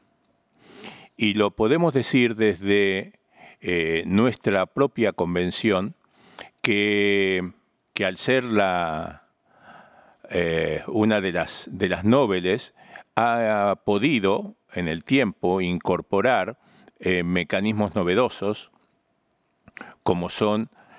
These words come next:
las acciones urgentes, eh, n-, novedosas por la, eh,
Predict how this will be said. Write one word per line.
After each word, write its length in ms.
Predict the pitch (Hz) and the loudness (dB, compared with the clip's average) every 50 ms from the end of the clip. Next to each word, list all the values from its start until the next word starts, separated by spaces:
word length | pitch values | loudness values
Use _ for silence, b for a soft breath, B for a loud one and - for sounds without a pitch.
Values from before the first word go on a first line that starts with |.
| B B | B B
las 1160 | 107 101 95 95 92 90 90 87 85 85 85 80 80 78 76 73 - - - - - - - - | 0 2 2 2 2 0 -2 -2 -2 -2 -2 -2 -2 -4 -4 -6 -10 -14 -14 -14 -16 -16 -18 -12
acciones 500 | - - 92 - - 120 113 104 92 - - | -8 -8 -8 -4 -2 -2 0 0 0 -2 -4
urgentes, 720 | 85 - - 135 123 104 92 - - 78 - - - - _ _ B B B B B B B B B B B B B | -8 -4 0 0 0 0 0 -4 -8 -12 -16 -16 -18 -20 _ _ B B B B B B B B B B B B B
eh, 520 | - - 90 87 87 90 90 90 80 82 90 - _ _ _ _ _ _ | -2 0 0 0 0 0 0 0 -2 -2 -4 -8 _ _ _ _ _ _
n-, 280 | - 104 101 98 104 - - | 0 2 2 2 2 0 0
novedosas 920 | 120 104 101 101 98 101 101 95 101 101 98 117 123 - - 127 120 104 - - - - | 0 2 4 6 6 4 4 2 2 2 2 2 0 0 0 0 0 0 0 -6 -4 0
por 280 | 110 104 98 92 90 92 | 2 2 2 2 0 0
la, 960 | 90 92 90 90 87 87 87 85 82 82 80 78 78 76 76 76 82 - _ B B B B B B B B B B B B B B B B | 0 0 0 0 0 0 0 0 -2 -2 -2 -4 -4 -4 -6 -6 -8 -12 _ B B B B B B B B B B B B B B B B
eh, 720 | - - 101 90 85 82 80 80 82 85 85 85 90 90 | -10 -6 -4 -2 0 0 -2 -2 -4 -4 -6 -6 -6 -8